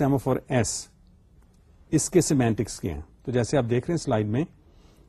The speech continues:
کہ ویٹ کے سیمینٹکس یہ ہوں گے۔ Now keep, keep in mind that C contains the current value of the counting semaphore۔ تو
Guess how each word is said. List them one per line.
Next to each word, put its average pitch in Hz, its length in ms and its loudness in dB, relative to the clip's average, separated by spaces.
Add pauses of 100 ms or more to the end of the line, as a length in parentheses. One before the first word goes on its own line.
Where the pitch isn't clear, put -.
کہ 165 100 2
ویٹ 135 480 4
کے 214 120 0
سیمینٹکس 143 600 2
یہ 147 80 6
ہوں 110 200 2
گے۔ 127 140 0
Now 131 220 2
keep, 185 580 -2 (180)
keep 185 220 4
in 156 60 6
mind 135 340 6 (640)
that 123 360 2
C - 380 -4 (300)
contains 139 540 4
the 131 340 -2 (140)
current 139 400 2
value 135 460 4
of 117 200 -2
the 113 260 -4
counting 98 240 -2 (120)
semaphore۔ 85 340 -8 (1700)
تو 147 180 6